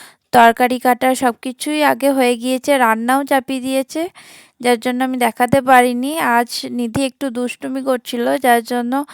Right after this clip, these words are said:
সব কিছু দেখাতে পারলাম না। তো নিধির খাওয়া হয়ে গিয়েছে, দুপুরের খাওয়াটা। তো নিধি এখানে হরিতলায় প্রণাম করছিল।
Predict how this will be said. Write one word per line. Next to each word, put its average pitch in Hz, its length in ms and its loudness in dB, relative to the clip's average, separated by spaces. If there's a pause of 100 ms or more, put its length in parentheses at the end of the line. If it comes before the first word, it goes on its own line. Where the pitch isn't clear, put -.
(280)
সব 247 220 -2
কিছু 254 280 -6
দেখাতে 240 440 2
পারলাম 226 480 4
না। 240 320 -2 (520)
তো 254 300 4
নিধির 240 460 -2
খাওয়া 240 360 4
হয়ে 247 260 2
গিয়েছে, 247 400 -2
দুপুরের 240 520 -2
খাওয়াটা। 220 580 2 (540)
তো 247 100 -2
নিধি 233 340 0
এখানে 254 300 2
হরিতলায় 240 560 4
প্রণাম 240 460 0
করছিল। 233 580 0